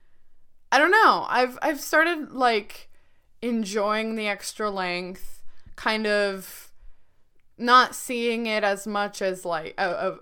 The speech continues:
of, like, work, um, or maintenance, but I've just started p-, enjoying it. So, like, now it's probably about chin length, maybe a little bit shorter than that, but it, it really was, like,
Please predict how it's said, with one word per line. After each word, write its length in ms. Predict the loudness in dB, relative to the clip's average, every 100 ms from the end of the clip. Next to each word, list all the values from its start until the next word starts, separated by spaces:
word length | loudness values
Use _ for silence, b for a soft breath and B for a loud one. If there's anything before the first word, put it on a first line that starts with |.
| -14
of, 160 | -10
like, 240 | -10 -10 -14
work, 880 | -6 -2 0 0 0 -6 -16 -16 b b b b
um, 520 | -2 0 0 -2 -6 -8
or 260 | -6 -6
maintenance, 1040 | -6 -6 -6 -6 -8 -6 -4 -4 -8 -12 -6
but 500 | -2 -2 -4 -8 -10 -20 -20 -20 -18
I've 220 | -12 -12
just 240 | -8 -8 -4
started 380 | -4 -4 -6
p-, 80 | -16 -14
enjoying 460 | -12 -8 -6 -6 -6
it. 60 |
So, 140 | -2 0
like, 340 | 0 -2 -8 b b b b b b -6
now 460 | 2 4 6 4
it's 200 | 2 -4
probably 520 | -4 4 4 4 0 2
about 300 | 4 4 2
chin 360 | -2 -2 -2 -2
length, 400 | -2 -2 -4 -4
maybe 240 | -4 0
a 100 | 0
little 180 | 0 -2
bit 160 | -4
shorter 360 | -4 -6 -4 -6
than 200 | -6 -6
that, 400 | -2 0 -2 -4
but 240 | -6 -4
it, 220 | -6 -10 -8
it 220 | -12 -8
really 260 | -6 -4 -4
was, 380 | -6 -8 -8 -10
like, 140 | -10